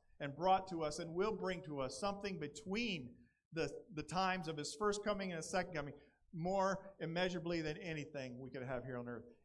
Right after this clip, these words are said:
And that should create within us a generous spirit for others. You know, sometimes you think about why do we have such a, a, a stinginess? Or what, why are we so possessive of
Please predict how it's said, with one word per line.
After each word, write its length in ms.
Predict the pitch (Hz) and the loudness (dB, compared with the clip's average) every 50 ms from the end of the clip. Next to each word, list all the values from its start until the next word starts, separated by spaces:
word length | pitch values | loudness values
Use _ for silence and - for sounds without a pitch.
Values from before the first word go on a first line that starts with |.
| _ | _
And 160 | - 165 156 143 123 147 | -4 -4 -4 -4 0 2
that 340 | 190 196 196 185 - - | 4 4 4 4 0 -4
should 220 | - - - 151 139 147 | -8 -8 -8 -8 -10 -10
create 400 | - - - 156 160 170 170 170 | -16 -10 -6 -2 0 0 0 0
within 440 | 170 151 143 143 - - 175 151 151 147 - | -2 -6 -6 -8 -8 -8 -6 -6 -6 -6 -6
us 280 | 170 139 127 123 - - 180 | -4 -4 -4 -4 -8 -10 -10
a 60 | 147 131 127 - | -10 -10 -10 -8
generous 460 | - 156 151 147 143 139 131 - - - | -6 -6 -4 -4 -6 -8 -6 -6 -6 -6
spirit 400 | - - - 131 123 117 113 - - - - - _ _ _ _ _ _ _ | -6 -4 -2 -2 -2 0 -2 -4 -8 -12 -18 -20 _ _ _ _ _ _ _
for 160 | 139 131 131 131 | -4 -4 -2 0
others. 460 | - - 120 113 104 104 110 - - _ _ _ _ _ _ _ _ | -2 -2 -2 -4 -8 -12 -14 -18 -20 _ _ _ _ _ _ _ _
You 100 | _ 202 | _ 2
know, 120 | 208 196 185 | 4 4 4
sometimes 600 | 190 - 208 190 190 180 180 180 170 170 165 165 | 4 2 0 0 2 2 4 4 4 4 2 -2
you 60 | 156 | -4
think 280 | 151 - 190 180 175 170 | -2 0 -2 0 0 0
about 320 | 160 156 151 156 151 143 | 4 4 4 4 4 2
why 220 | 165 175 175 190 | 4 6 6 6
do 120 | 190 180 160 | 6 4 2
we 140 | 160 156 151 | 2 2 4
have 260 | 165 160 156 151 147 - - - - - | 4 4 4 4 2 -2 -10 -14 -16 -16
such 320 | - - 139 131 135 - | -2 0 0 0 2 0
a, 500 | 147 135 135 135 143 127 127 123 127 - 135 | 0 0 2 2 2 2 2 2 0 0 -2
a, 40 | 131 | -4
a 60 | 123 | -4
stinginess? 760 | - - - - 160 160 143 135 135 123 113 107 104 - 135 | -4 -8 -4 -4 -4 -2 -2 -6 -6 -6 -6 -6 -8 -6 -6
Or 80 | 139 | -2
what, 240 | 139 151 160 160 156 | 0 2 0 2 2
why 100 | 165 165 | 2 2
are 60 | 175 | 2
we 80 | 165 151 | 2 0
so 160 | - 180 156 | 0 -2 -4
possessive 800 | - - - 135 120 - - 151 147 143 - - 127 120 110 117 | -4 -6 -12 -12 -10 2 2 2 2 2 0 -4 -4 -4 -4 -6
of 100 | 123 110 | -8 -8